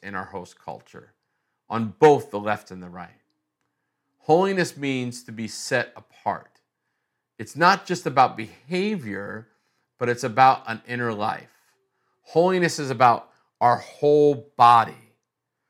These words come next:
So how do we be a community of holiness in a culture of moral relativism?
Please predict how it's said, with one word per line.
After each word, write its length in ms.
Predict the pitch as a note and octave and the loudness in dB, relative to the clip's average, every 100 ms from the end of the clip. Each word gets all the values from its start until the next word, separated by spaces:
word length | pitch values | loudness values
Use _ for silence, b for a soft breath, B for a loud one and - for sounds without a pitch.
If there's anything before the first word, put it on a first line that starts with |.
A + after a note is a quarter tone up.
| _ _ _ _ | _ _ _ _
So 200 | - C#3 | -4 -2
how 300 | B2+ D3+ F#3+ | 2 6 8
do 100 | A3 | 8
we 220 | G#3 F3+ | 4 0
be 220 | D3+ D3 C#3 | 0 0 -2
a 60 | |
community 520 | C3 C3 B2+ C#3 D3 | -2 -6 -6 -6 -4
of 140 | C3 A2 | -6 -8
holiness 560 | - B2+ A2+ G2+ G#2+ | -8 -8 -6 -8 -12
in 180 | - G2+ | -16 -10
a 60 | G#2+ | -10
culture 480 | - - B2 - A2 | -8 -8 -8 -6 -10
of 140 | G2+ | -8
moral 460 | G#2+ G2+ G#2 G#2+ G#2 | -10 -8 -6 -6 -8
relativism? 880 | G2+ G2 G2 - F2 E2+ _ _ | -12 -16 -18 -20 -20 -20 _ _